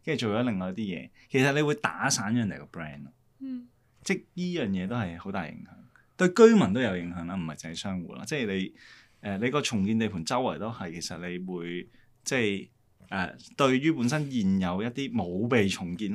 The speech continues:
Speaker 1: 啊，但係啱啱正喺隔離嗰啲居民，其實呢，佢啲，呃，即係可能都有唔少樓係五，五十年、六十年咁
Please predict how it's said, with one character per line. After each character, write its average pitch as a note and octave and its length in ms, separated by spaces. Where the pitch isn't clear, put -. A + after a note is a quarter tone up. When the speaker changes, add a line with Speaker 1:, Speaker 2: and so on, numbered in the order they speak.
Speaker 1:
啊， - 160
但 A#2+ 200
係 C3 60
啱 D#3 200
啱 C#3+ 60
正 A2+ 240
喺 A#2+ 440
隔 E2+ 300
離 - 100
嗰 G2+ 100
啲 A2+ 380
居 A#2+ 120
民， G#2 180
其 F2+ 140
實 F#2+ 160
呢， A#2+ 180
佢 C3+ 160
啲， E3+ 240
呃， F2 380
即 D#3+ 100
係 B2+ 180
可 C#3 160
能 F#2 220
都 D3+ 160
有 C3+ 140
唔 F#2 120
少 G#2+ 180
樓 G#2 200
係 G#2+ 160
五， F2 400
五 G2 160
十 A#2 100
年、 E2+ 480
六 F#2+ 160
十 - 100
年 E2 140
咁 F2 40